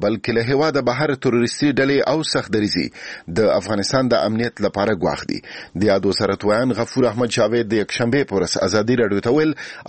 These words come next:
افغانستان ته اکثره وسلوال له پاکستانه راوړي، نو ځکه که په پاکستان کې کومه تروریستي ډله فعاله کیږي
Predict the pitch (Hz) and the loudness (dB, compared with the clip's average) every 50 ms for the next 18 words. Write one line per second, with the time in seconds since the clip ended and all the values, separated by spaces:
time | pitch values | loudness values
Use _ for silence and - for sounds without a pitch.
0 | 120 127 - - 127 127 123 - - 147 143 147 139 - 143 143 - - 110 117 | -2 -2 0 -2 -2 -2 -2 0 0 0 0 0 0 0 0 0 2 0 -2 -2
1 | - - - - 165 156 147 117 98 - - - 85 80 78 76 65 60 - - | -2 -2 -2 0 2 2 2 2 2 0 -2 -2 0 2 2 2 0 -2 -8 -16
2 | - - - - 101 117 107 - 113 107 104 - 110 - - - 156 156 151 143 | -20 -10 -2 0 2 2 2 2 0 -2 -2 -2 -4 -2 0 0 2 2 2 2
3 | 131 131 - 131 139 151 147 147 139 131 120 110 98 95 143 - - 147 135 - | 2 2 2 2 2 4 2 2 2 2 0 0 0 0 -2 0 0 0 0 0
4 | 127 - 113 107 - 110 107 101 110 101 - 151 156 156 131 - 104 - - 110 | -2 -4 -4 -2 0 -2 -2 -2 -4 -2 0 0 0 0 -2 -6 -6 -2 0 2
5 | 107 104 - - 107 98 107 104 - - 151 123 95 131 156 160 123 90 - - | 2 2 2 0 2 2 0 0 0 -2 0 2 2 2 2 2 0 -2 -4 -10
6 | - - - _ - - 110 92 90 87 90 - - 160 147 135 156 | -20 -20 -20 _ -6 -2 0 0 2 0 0 0 0 0 2 2 2